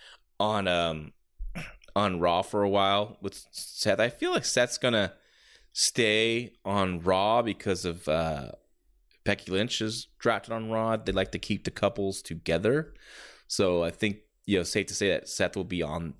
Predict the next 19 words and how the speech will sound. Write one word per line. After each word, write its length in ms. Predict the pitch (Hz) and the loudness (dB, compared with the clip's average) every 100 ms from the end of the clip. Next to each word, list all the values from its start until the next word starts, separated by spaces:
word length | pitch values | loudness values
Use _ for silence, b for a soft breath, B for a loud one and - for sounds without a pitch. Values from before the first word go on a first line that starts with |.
| - _ | -18 _
Monday 220 | 87 90 | -2 0
Night 100 | 82 | 2
Raw 220 | 82 101 110 | 2 4 2
still. 560 | - 117 110 110 - - | 2 2 4 2 0 0
And 520 | 101 101 98 95 92 _ B B B B | 4 4 2 0 -6 _ B B B B
I 40 | |
can 100 | 233 | 0
see, 140 | - 196 | 2 4
like 120 | 143 | 2
I 40 | |
said, 180 | - 104 | 2 0
a, 60 | 92 - | 0 -4
a, 180 | 107 104 - | 2 2 2
a 60 | |
program 520 | 98 127 117 110 104 92 | 0 4 4 4 2 0
between 600 | 87 98 92 90 85 80 _ _ _ _ _ _ _ | -4 -2 0 0 -2 -6 _ _ _ _ _ _ _
Cody 800 | - 120 110 104 101 98 92 90 | 2 4 4 4 2 2 2 -2
and 240 | - 90 87 | 0 0 0
Seth 520 | - 107 90 87 - | 0 0 0 -4 -14